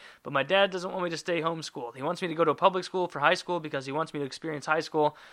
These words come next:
Uh, I'm going to be honest, I couldn't care less about this experience. My dad had a blast and a whole lot of friends.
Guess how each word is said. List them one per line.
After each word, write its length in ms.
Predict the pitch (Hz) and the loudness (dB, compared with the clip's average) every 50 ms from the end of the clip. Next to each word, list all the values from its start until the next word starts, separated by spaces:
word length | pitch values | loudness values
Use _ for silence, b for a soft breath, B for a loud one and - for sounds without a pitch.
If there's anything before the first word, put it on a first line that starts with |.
| B B B B B | B B B B B
Uh, 280 | - 147 139 135 131 135 | 2 4 4 6 6 4
I'm 240 | 139 - 151 147 151 | 2 0 0 -2 0
going 180 | 160 202 226 208 | 0 0 0 0
to 40 | 180 | -2
be 100 | 185 165 | 0 2
honest, 320 | 160 165 165 160 - - | 2 2 2 2 -2 -4
I 60 | 135 | -6
couldn't 240 | - - 185 180 175 | -4 -2 -2 -2 0
care 160 | - 156 143 | 0 0 2
less 160 | 139 143 139 | 2 2 0
about 160 | - 143 131 123 | 0 -2 -2 -2
this 140 | 127 123 | -4 -8
experience. 640 | - - - - - 156 139 135 127 123 120 - - - | -10 -10 -10 -6 -4 -2 -2 -2 -4 -6 -10 -14 -6 -2
My 140 | 139 139 | -2 0
dad 200 | 139 160 160 170 | 2 2 2 2
had 120 | 165 165 151 | 2 0 -2
a 20 | |
blast 420 | 139 135 151 156 160 165 160 - - | 0 2 2 2 4 2 0 -2 -6
and 60 | 139 | -4
a 40 | 131 | -2
whole 120 | 156 165 | 2 4
lot 160 | 160 147 135 | 4 4 4
of 60 | 131 | 4
friends. 360 | - - 170 165 165 165 160 | 2 2 2 2 2 -2 -6